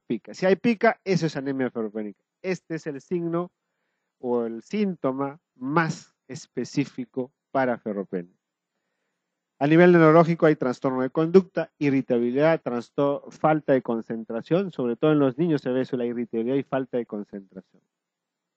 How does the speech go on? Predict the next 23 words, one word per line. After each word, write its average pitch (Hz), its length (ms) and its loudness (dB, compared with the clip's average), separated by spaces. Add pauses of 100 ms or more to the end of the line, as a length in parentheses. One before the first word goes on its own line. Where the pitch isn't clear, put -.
(1120)
Esto 151 220 -2
es - 20 4
lo 147 80 2
que 135 80 -4
llamamos, 139 380 -2
mire, 156 340 -2
estas - 300 -14
uñas 143 240 -6
aplanadas, 156 720 -2 (720)
platoniquia, 139 800 -6
y 135 120 -20
si 143 120 -16
se 202 160 -4
levantan 185 600 0
la, 135 100 -4 (140)
el 123 120 -8
borde 143 320 -2
distal, 156 480 -2 (300)
coiloniquia, 120 720 2
¿no? 170 140 -8 (2250)
La 139 180 -6
quelitis 143 680 -6
comisural, 139 720 -2